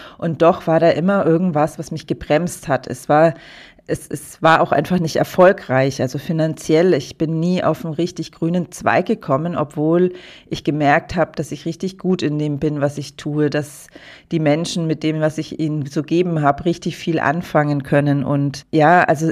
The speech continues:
eigentlich war alles super und doch hat's irgendwie geknirscht. Und da kam dann mein, mein Garten ins Spiel. Meine größte Liebe in meinem Leben neben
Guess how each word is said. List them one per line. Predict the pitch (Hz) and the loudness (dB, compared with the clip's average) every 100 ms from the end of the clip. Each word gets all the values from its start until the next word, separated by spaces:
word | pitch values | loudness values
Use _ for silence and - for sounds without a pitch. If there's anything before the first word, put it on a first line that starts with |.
| 160 | -2
eigentlich | - 143 208 262 254 208 175 185 180 - - _ _ | 0 2 4 4 4 4 4 2 0 -10 -20 _ _
war | 156 107 | 0 2
alles | 135 160 151 - | 4 2 0 -4
super | 160 - 131 127 131 - | -4 0 -2 -2 -6 -12
und | - 151 147 | -6 -4 2
doch | 143 185 - - | 4 4 0 -6
hat's | 165 - - | -6 -6 -4
irgendwie | 151 151 147 139 | -2 -2 -2 -2
geknirscht. | 143 143 143 127 127 - - - | -2 -4 -4 0 0 -4 -10 -10
Und | 147 143 139 - - | -6 -4 -4 -8 -4
da | 143 147 | -2 0
kam | 151 147 | 0 0
dann | 139 135 | -2 -2
mein, | 139 139 139 - _ | -2 -2 -4 -10 _
mein | 135 139 | -4 -2
Garten | 139 139 185 165 | 2 2 2 -4
ins | 131 139 - | -4 -4 -8
Spiel. | - - 143 160 160 _ | -12 -4 -2 -2 -4 _
Meine | 202 156 147 143 | 0 2 2 0
größte | 143 156 185 196 175 | 0 4 4 2 -2
Liebe | 151 170 175 | 0 2 4
in | 156 147 | 4 2
meinem | 139 135 135 | 0 0 0
Leben | 135 143 160 | 0 0 0
neben | 147 139 147 143 139 | 0 -2 -2 -4 -6